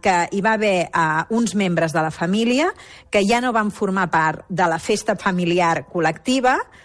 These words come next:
per posar-se a mirar aquell vídeo, no? I jo crec que aquí és una de, de les claus importants i és com, eh, s'ha perdut la presència de l'adult en el que consumeixen aquestes generacions i, per tant, molts cops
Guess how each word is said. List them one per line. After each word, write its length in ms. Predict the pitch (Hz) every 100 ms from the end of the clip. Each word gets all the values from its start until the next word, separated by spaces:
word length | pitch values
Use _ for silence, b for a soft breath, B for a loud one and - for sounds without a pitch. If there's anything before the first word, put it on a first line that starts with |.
| B
per 280 | - 202 226
posar-se 460 | - 180 185 - 220
a 20 |
mirar 220 | 190 175
aquell 220 | 175 175 151
vídeo, 440 | 151 151 151 151 151
no? 220 | 208 370 B B
I 140 | - 180
jo 80 | 170
crec 180 | 208 196
que 120 | 190
aquí 300 | - 196 220
és 160 | 190 180
una 220 | 196 190
de, 480 | 175 165 156 160 170
de 140 | 170 156
les 240 | 156 156 -
claus 400 | - 165 180 202
importants 680 | 185 170 170 175 170 165 160
i 100 | 165
és 160 | 165
com, 380 | - 196 185 196
eh, 300 | 214 185 156 147
s'ha 160 | - 202
perdut 320 | 202 190 185
la 120 | 180 165
presència 500 | 170 170 175 - 196
de 120 | 180
l'adult 480 | 175 165 190 202 254 B B -
en 140 | 180
el 140 | 175 170
que 80 | 175
consumeixen 920 | 185 165 175 165 170 170 185 202 214
aquestes 500 | 185 156 170 - 185
generacions 720 | 180 175 165 151 208 196 180
i, 60 | 156
per 160 | 165
tant, 300 | 156 180 196 - B B -
molts 260 | 196 196
cops 400 | - 185 226 -